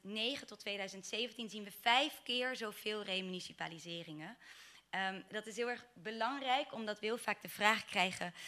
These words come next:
ehm, maar hoe verhoudt deze trend zich nou tot meer privatiseringen? En dan kunnen we duidelijk zijn dat juist in, ehm,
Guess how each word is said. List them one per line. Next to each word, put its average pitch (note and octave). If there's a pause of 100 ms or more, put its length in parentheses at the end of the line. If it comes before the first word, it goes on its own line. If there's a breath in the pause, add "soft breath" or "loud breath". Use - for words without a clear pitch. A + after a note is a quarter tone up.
(300 loud breath)
ehm, F3+ (360 soft breath)
maar F#3
hoe A#3+
verhoudt G#3+
deze G3+
trend G3
zich -
nou F#3
tot F3+
meer G3 (180)
privatiseringen? D3+
En F3
dan F3+
kunnen G#3
we G3
duidelijk G#3+
zijn G#3
dat F#3+
juist G3
in, F3 (500 loud breath)
ehm, D#3+